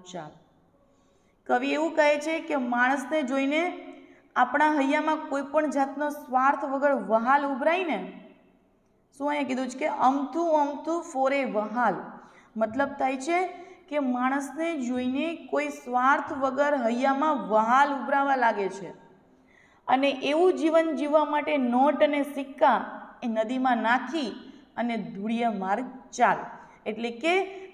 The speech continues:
સાદું અને સાત્વિક જીવન અપનાવ. જો આપણે સ્વાર્થ વગર આપણી જિંદગી જીવવી હોય ને, કોઈ પણ જાતના આપણા હૃદયમાં સ્વાર્થ વગર જો આપણે જિંદગી જીવવી હોય ને,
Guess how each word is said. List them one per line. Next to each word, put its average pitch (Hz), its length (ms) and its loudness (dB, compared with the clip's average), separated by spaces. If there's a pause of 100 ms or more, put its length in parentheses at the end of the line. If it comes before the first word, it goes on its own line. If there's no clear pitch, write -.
(120)
સાદું 247 560 2
અને 233 280 0
સાત્વિક 233 760 -2
જીવન 214 380 -2 (220)
અપનાવ. 190 520 -4 (840)
જો 208 160 -2
આપણે 269 360 4
સ્વાર્થ 262 580 0
વગર 277 280 2
આપણી 269 220 -2
જિંદગી 254 480 -2
જીવવી 233 260 -2
હોય 349 240 2
ને, 220 500 -4
કોઈ 247 160 -2
પણ 247 240 -2
જાતના 247 680 0
આપણા 233 200 4
હૃદયમાં 226 720 -2 (300)
સ્વાર્થ 277 360 4
વગર 285 260 2
જો 294 100 0
આપણે 285 220 2
જિંદગી 262 440 0
જીવવી 269 280 2
હોય 339 180 4
ને, 202 240 -4